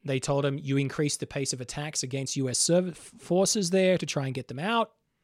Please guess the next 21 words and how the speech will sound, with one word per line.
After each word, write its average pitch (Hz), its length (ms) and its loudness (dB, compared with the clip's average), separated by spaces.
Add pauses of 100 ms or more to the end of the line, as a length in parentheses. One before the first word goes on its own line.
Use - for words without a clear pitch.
(440)
and 135 80 -4
you 135 60 2
don't 151 160 2
touch - 280 0
the 139 60 -8
Shia 139 320 -2
Afghans." - 480 -10
That's 135 140 -10
what 156 80 -10
they 139 80 -6
told 127 220 -8
the 123 60 -14
Taliban. 139 440 -10 (880)
In 220 160 10
return, 170 880 10 (400)
Iran 185 480 8
promised 202 600 6 (100)
to 160 120 8
provide 170 680 8 (360)
unlimited 285 1040 10
financial 269 920 6